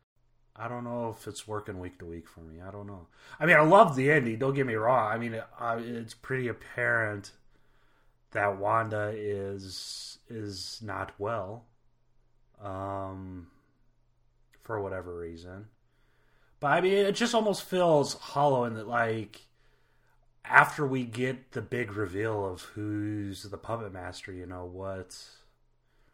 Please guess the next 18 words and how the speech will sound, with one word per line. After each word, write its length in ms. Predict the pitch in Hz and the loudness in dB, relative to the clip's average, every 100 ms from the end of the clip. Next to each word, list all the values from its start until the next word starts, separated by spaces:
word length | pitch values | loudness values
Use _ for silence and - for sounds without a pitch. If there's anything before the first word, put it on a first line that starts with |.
| _ _ _ _ _ | _ _ _ _ _
what 180 | 107 98 | -8 -2
happens, 720 | 104 104 95 85 85 - - _ _ | 0 0 -2 -10 -12 -16 -20 _ _
you 80 | 107 | -18
know? 240 | 95 104 113 _ _ _ _ _ _ _ _ _ _ _ _ _ _ _ _ _ _ _ _ _ _ _ _ _ _ _ _ _ _ _ - | -14 -14 -14 _ _ _ _ _ _ _ _ _ _ _ _ _ _ _ _ _ _ _ _ _ _ _ _ _ _ _ _ _ _ _ -6
I 80 | 113 | 0
love 220 | 135 165 | 2 0
the 140 | 107 | 0
ending, 240 | 131 113 101 | 0 -2 0
like, 220 | 113 117 | 0 0
the 100 | 113 | -2
last 280 | 104 113 123 | 2 2 2
shot 400 | - 110 113 123 | 2 2 2 0
with 140 | 117 - | -4 -6
Daydream 440 | 107 107 113 110 | -6 -6 -6 -6
Believer. 640 | 104 98 101 113 127 139 139 _ _ _ _ | -6 -6 -6 -6 -6 -6 -10 _ _ _ _
That 120 | 90 107 | -10 -8
was 100 | 101 | -8
incredible. 680 | 92 101 92 87 92 110 | -8 -8 -8 -6 -8 -10